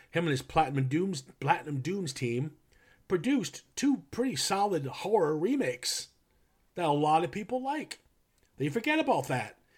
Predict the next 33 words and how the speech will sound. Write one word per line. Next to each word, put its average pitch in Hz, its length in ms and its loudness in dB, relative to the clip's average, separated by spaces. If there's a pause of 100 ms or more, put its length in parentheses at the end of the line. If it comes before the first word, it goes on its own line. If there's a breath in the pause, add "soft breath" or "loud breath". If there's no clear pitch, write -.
He 135 120 -6
produced 131 400 2
the - 60 -6
Texas 135 340 -2
Chainsaw 143 300 0
Massacre 180 440 2
remake, 240 480 0 (320 soft breath)
and 143 140 -2
he 147 40 0
produced 143 360 -2
the 143 60 -2
Friday 147 260 0
Thirteenth 147 400 -2
remake. 107 400 -4 (600)
So 226 220 -2
the 190 140 -2
guy 233 560 6
has 147 220 2
done 160 260 0
so, - 140 -4
and 139 320 2
not, 175 160 -6
not 196 160 -2
to - 60 2
mention 185 280 4
his 156 100 -2
other 226 140 6
producing 131 400 0
credits. - 580 -4 (800 soft breath)
And 180 480 2
I 165 140 4
just 233 380 2
feel 196 440 2